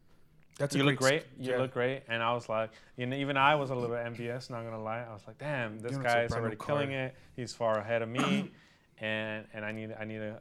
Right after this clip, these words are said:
Speaker 2: I need to step it up. And, um, but yeah, everybody was congratulating you. So, like, again, so those were my very first impression of you. Like, this man demands respect. He knows what he's doing. It, it seems like he's,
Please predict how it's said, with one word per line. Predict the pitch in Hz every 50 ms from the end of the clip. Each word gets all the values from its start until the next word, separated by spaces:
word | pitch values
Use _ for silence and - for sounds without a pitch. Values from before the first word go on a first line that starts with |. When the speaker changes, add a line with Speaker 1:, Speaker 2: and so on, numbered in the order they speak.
| -
Speaker 2:
I | -
need | 110 110
to | 107 101
step | - - 113 107 -
it | 110 113
up. | 127 123 - - - - - - - - - -
And, | - 120 113 117 117 113 113 113 110 - - -
um, | 107 107 107 107 107 107 104 104 104 104 104 107 - - - - - - _ _ _ - -
but | 123 123
yeah, | 151 180 156
everybody | 147 135 131 139 131 131 135 131
was | 127 123 -
congratulating | - 123 110 113 110 117 117 120 113 117 120 120 120 120 120
you. | 123 120
So, | - - 113 110
like, | 110 110 110 123
again, | 120 107 127 123 117 117 - -
so | - 127 117 117
those | 127 139 139 143
were | 165
my | 147 135 127
very | 123 127 123 131 120
first | - - 120 - -
impression | 107 - 123 120 - 135
of | 123 117
you. | 127 123 123
Like, | 113 113 110 - 123
this | 113 117 110 -
man | - 113 113 110 107 110 104 - -
demands | 123 117 110 107 104 101 -
respect. | 110 104 - - 151 160 160 -
He | - 123
knows | 113 110 104 -
what | - 107
he's | 98 110 107 101
doing. | 139 147 156 156 151 143 - - - - - -
It, | - 120 113 123 123
it | 131 127 107
seems | - - 127 117 113 -
like | 117 110 -
he's, | - 113 110